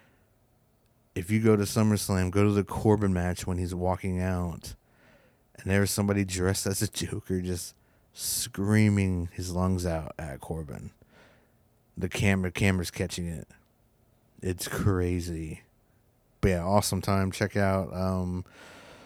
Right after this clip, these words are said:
Total Island Boys podcast, Unsolved Mysteries of the Reservation podcast. Check out Okie podcast. Check out, uh,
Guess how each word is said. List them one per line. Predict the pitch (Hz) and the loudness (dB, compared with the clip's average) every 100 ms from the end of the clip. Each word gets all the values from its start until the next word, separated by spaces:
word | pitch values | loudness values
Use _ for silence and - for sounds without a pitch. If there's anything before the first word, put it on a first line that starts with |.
| - - _ _ _ _ - | -20 -20 _ _ _ _ 6
Total | 131 110 | 8 10
Island | 107 110 98 | 10 8 8
Boys | 98 98 | 6 6
podcast, | - 95 98 - 95 95 92 - | 2 0 0 2 4 4 2 0
Unsolved | 107 - 98 | -2 2 2
Mysteries | 101 - - 98 | 2 0 -2 -2
of | 98 | 0
the | |
Reservation | 95 98 95 95 - 98 | 0 0 0 -2 0 -2
podcast. | 92 98 98 90 92 | 0 0 -2 0 0
Check | - 98 | 0 2
out | 92 | 2
Okie | - 98 95 | 0 -4 -2
podcast. | 101 92 92 - 95 95 95 - | 0 0 0 0 2 2 -2 -6
Check | - 120 95 - - | -4 -2 -2 -6 -4
out, | 101 98 92 95 92 82 - - - - - _ | -2 0 0 0 -2 -4 -8 -8 -6 -8 -12 _
uh, | 101 107 95 87 85 82 73 64 | -10 -8 -6 -6 -6 -6 -6 -8